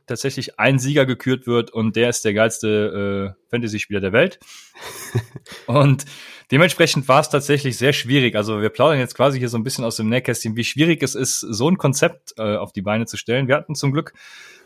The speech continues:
gute Hilfe von erfahrenen Leuten, unter anderem eben auch, auch Michael, äh, auch noch ein anderer, der im, in der Downset Talk Bundesliga in, in der Konzeption, äh, beteiligt ist, Wayne Smiley. Ich weiß gar nicht, ob ich seinen Namen nennen darf oder soll, aber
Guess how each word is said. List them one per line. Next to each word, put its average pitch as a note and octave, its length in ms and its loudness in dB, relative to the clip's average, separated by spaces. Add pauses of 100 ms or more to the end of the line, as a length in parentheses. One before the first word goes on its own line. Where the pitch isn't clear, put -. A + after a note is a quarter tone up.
(140)
gute G3 240 4
Hilfe A3 560 4
von C#3+ 380 2
erfahrenen D3 500 4
Leuten, C#3+ 340 4
unter C#3 240 2
anderem C3+ 280 0
eben A#2 220 0
auch, G2+ 180 -4
auch - 160 -18
Michael, C3+ 500 -2
äh, A2 200 0
auch A2+ 180 -2
noch A2 160 -2
ein G#2 140 -2
anderer, C3 320 2
der A2+ 320 4
im, A2+ 240 0
in A2 80 -2
der A2 80 0
Downset A2+ 340 -2
Talk A2 160 -4
Bundesliga A#2+ 560 0
in, A2+ 200 0
in A2+ 100 -2
der A2+ 100 0
Konzeption, A2 640 -2
äh, G#2 400 0
beteiligt A2+ 480 -2
ist, - 300 -8 (400)
Wayne A#2 240 4
Smiley. A#2 400 2
Ich G#2+ 160 -8
weiß G#2+ 160 -2
gar A2 100 -2
nicht, G#2+ 100 -2
ob G2+ 80 -10
ich - 120 -16
seinen G#2 160 -4
Namen G#2 340 0
nennen A2+ 340 2
darf A2+ 240 2
oder G#2 140 0
soll, A2 320 2
aber G2 360 -6